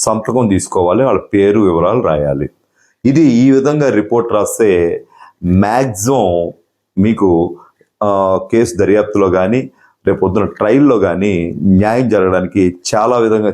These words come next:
చాలా ఉపయోగపడుతుందని చెప్పేసి ఉద్దేశంతో ఈ విధంగా రిపోర్ట్ గురించి ఎక్స్‌ప్లెయిన్ చేస్తున్నాను. ఇటువంటి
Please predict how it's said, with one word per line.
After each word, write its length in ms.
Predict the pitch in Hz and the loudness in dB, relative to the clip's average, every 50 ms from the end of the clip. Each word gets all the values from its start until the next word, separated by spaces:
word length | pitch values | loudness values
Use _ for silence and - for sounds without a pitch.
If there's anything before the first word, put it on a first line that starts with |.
| - - | -2 0
చాలా 180 | 104 110 113 107 101 | 0 2 2 0 0
ఉపయోగపడుతుందని 680 | - 110 110 107 107 101 87 82 - 101 95 90 90 87 | 0 0 0 0 0 -2 -6 -6 -4 -4 -2 -2 -2 -2
చెప్పేసి 300 | 85 - - 95 92 - - 87 | -4 -2 -4 -6 -4 -2 -4 -4
ఉద్దేశంతో 500 | 82 80 95 92 92 92 90 82 110 98 87 82 - - _ _ _ _ - 95 | -2 0 -2 -2 -2 -6 -4 -2 -2 0 0 -2 -4 -8 _ _ _ _ -2 0
ఈ 60 | 101 101 101 | 2 2 2
విధంగా 380 | 98 101 104 104 101 101 92 85 82 78 73 - - - - 90 - 87 | 2 0 0 0 0 0 2 2 0 0 -2 -4 -6 -4 -6 -4 -2 -2
రిపోర్ట్ 320 | - - 107 104 101 95 90 | -4 -2 -2 -2 -2 0 0
గురించి 280 | 95 90 92 85 - - 90 82 | 0 0 0 -4 -2 -2 -2 -2
ఎక్స్‌ప్లెయిన్ 360 | 85 - - - 95 92 87 | -2 -6 -6 -2 -2 0 0
చేస్తున్నాను. 440 | 82 82 - - 92 90 95 120 156 170 165 _ _ _ _ _ _ _ - | 0 -2 -2 -4 -4 -2 0 0 -2 -4 -6 _ _ _ _ _ _ _ -4
ఇటువంటి 440 | 117 117 131 131 120 117 101 113 107 | -2 0 0 0 0 0 0 0 2